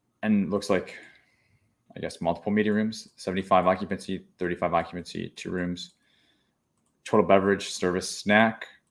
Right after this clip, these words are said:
Okay, th-, this is actually gonna be a bit difficult to fill out. But the good thing is they're having you price out everything individually. Okay,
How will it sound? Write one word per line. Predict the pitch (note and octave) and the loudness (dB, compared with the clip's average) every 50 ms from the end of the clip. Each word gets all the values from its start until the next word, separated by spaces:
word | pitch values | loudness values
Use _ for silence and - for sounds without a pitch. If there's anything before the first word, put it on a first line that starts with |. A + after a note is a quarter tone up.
| _ - | _ -12
Okay, | - - F2 E2+ E2+ - - _ _ _ - - | -6 -2 -2 -2 -4 -6 -12 _ _ _ -4 0
th-, | A2 A#2 G#2+ - | 0 0 2 4
this | C3+ C#3+ C#3 | 2 4 4
is | D3+ | 6
actually | D3+ C#3 C3+ - C#3+ B2+ | 6 6 8 6 6 4
gonna | B2 G#2+ | 4 6
be | A2 G#2 | 6 4
a | F2+ | 4
bit | E2+ - A2 G#2+ - - | 4 4 2 2 2 0
difficult | - G2 - G#2 - - - A2+ A2 - - - _ | -4 -4 -4 -6 -6 -2 0 0 0 -2 -6 -14 _
to | - - | -20 -10
fill | - - G2+ F#2+ | -4 -2 2 4
out. | F2+ F#2 G#2+ - - - _ _ _ _ _ _ _ _ _ _ _ _ _ _ _ _ _ _ _ _ _ _ _ _ _ _ _ _ _ _ _ _ _ _ _ _ _ _ _ _ _ _ _ _ _ _ _ _ _ _ _ _ _ _ _ _ _ _ _ _ _ _ _ _ _ _ _ _ _ _ _ _ _ _ _ _ _ _ _ _ _ _ _ _ _ _ _ _ _ _ _ _ _ _ - - - | 4 4 4 2 -2 -8 _ _ _ _ _ _ _ _ _ _ _ _ _ _ _ _ _ _ _ _ _ _ _ _ _ _ _ _ _ _ _ _ _ _ _ _ _ _ _ _ _ _ _ _ _ _ _ _ _ _ _ _ _ _ _ _ _ _ _ _ _ _ _ _ _ _ _ _ _ _ _ _ _ _ _ _ _ _ _ _ _ _ _ _ _ _ _ _ _ _ _ _ _ _ -20 -6 -2
But | A2 G#2 - | -2 0 0
the | G#2 | 2
good | F2 A2 G#2 - | 4 4 4 6
thing | A2+ G#2+ G#2 | 4 4 4
is | G2+ G2+ | 4 4
they're | G#2 F#2+ | 2 4
having | G2 G2 F#2+ G2+ G2+ G2+ | 6 4 4 4 2 0
you | G2 F#2+ F#2+ F#2 F#2 F#2 F2+ F2+ F2+ F2 - - | 0 0 0 0 0 0 -2 -2 -4 -6 -8 -12
price | - - - - G2 F#2+ F#2+ - - - | -20 -8 -2 2 2 2 2 0 -2 0
out | F#2+ F2+ F2+ F2+ | 2 2 2 2
everything | F2+ E2+ F#2 F2+ F#2 F2+ - _ _ _ - G#2 G2 F#2+ F#2 F#2 F#2 F2+ F2 F2 F2 E2+ - - F#2 F#2 - | 2 0 -2 -2 -4 -6 -8 _ _ _ -4 -2 0 0 0 -2 -2 -4 -6 -6 -6 -8 -8 -8 -10 -8 -6
individually. | - G#2 G2+ F#2 A2+ G#2+ G#2 G2 - - - _ _ _ - | -2 0 2 4 4 4 2 0 -2 -4 -10 _ _ _ -14
Okay, | - - F2 | -10 -10 -10